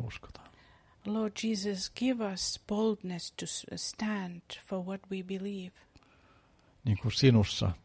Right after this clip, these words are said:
Speaker 1: tänne maailmaan tuli armo ja totuus.
Speaker 2: As, um, grace and truth came to this world through you.
Speaker 1: Että voitaisiin olla armon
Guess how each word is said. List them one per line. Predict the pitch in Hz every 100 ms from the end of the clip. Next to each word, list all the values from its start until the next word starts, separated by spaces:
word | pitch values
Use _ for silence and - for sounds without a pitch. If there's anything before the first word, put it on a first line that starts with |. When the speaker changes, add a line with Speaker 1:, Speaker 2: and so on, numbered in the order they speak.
| -
Speaker 1:
tänne | 101
maailmaan | 98 104 101 95 95 -
tuli | 104 92 - - - - - - - _ _ _ _
armo | 101 101 95 87
ja | 87
totuus. | - 95 - - - - - - - - - - _ -
Speaker 2:
As, | 202 202 - - 190 196
um, | 185 180 185
grace | 208 220 233 - 226
and | 202 -
truth | 254 226 180 - -
came | 220 214 190 180 -
to | 180
this | 175 180 - 190
world | 190 196 -
through | - 190 185 208
you. | 220 170 - - - - -
Speaker 1:
Että | - 120 98
voitaisiin | 104 101 92 107
olla | 101 - 110
armon | 110 95 107